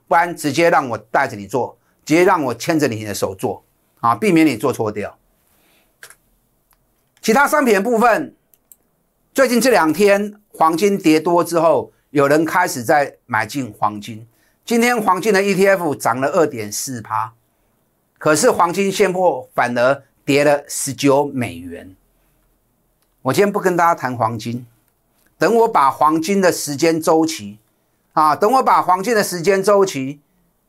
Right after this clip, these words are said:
给设定好之后，我下礼拜来跟大家谈黄金的E T F。那个周期好清楚、好明显，当你看完之后，你就知道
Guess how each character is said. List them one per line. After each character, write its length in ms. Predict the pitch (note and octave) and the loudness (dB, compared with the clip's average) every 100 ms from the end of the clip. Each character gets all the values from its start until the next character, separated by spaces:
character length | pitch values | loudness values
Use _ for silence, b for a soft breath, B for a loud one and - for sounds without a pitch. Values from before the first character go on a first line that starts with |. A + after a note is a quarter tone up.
| _ _ _ | _ _ _
给 400 | - C#3 A#2 G#2 _ _ | -2 0 -2 -8 _ _
设 280 | - B3 F#3+ | -2 2 2
定 180 | F#3+ D3+ | 2 0
好 220 | G#2 G#2+ | -2 -4
之 180 | B2 C3 | -2 0
后， 320 | B2+ A2 - _ _ _ | 0 -2 -10 _ _ _
我 100 | - | -8
下 240 | A#2 G#3+ D3 | -2 0 0
礼 40 | |
拜 320 | B2+ D3 - _ _ _ _ | 0 -2 -2 _ _ _ _
来 100 | A#2+ | -2
跟 200 | A#2+ D3+ | 0 2
大 100 | D3+ | 2
家 100 | D3 | 0
谈 220 | B2 A2+ | -2 -8
黄 300 | A#2 A#2 A2 | -6 -4 -4
金 160 | A2+ B2+ | -6 -6
的 100 | A#2 A#2 - _ | -6 -8 -14 _
E 100 | C3+ | -14
T 200 | A2+ A#2 | -8 -6
F。 260 | A2 F#2+ E2 _ _ _ _ _ B3 | -6 -8 -20 _ _ _ _ _ 0
那 60 | |
个 80 | B3+ | 2
周 220 | B3+ A#3+ | 2 2
期 180 | A#3 F#3+ | 2 0
好 260 | F#3+ D#3+ D#3+ | 2 2 2
清 240 | D#3 A#3+ | -2 -4
楚、 200 | G#3+ E3+ | -2 0
好 180 | C#3+ C#3+ | 2 0
明 220 | C#3+ F3 | 0 -4
显， 260 | F3 A#2 G2+ b b | -6 -8 -10 b b
当 220 | - A#3+ | -2 0
你 120 | G#3+ D3+ | 0 -2
看 240 | - G3 | -2 -2
完 220 | E3 D#3+ | 0 0
之 100 | D3+ | 2
后， 140 | F3 D3+ | 2 2
你 80 | |
就 60 | C#3 | -2
知 160 | C#3+ D#3+ | -4 0
道 320 | D#3 - | 0 0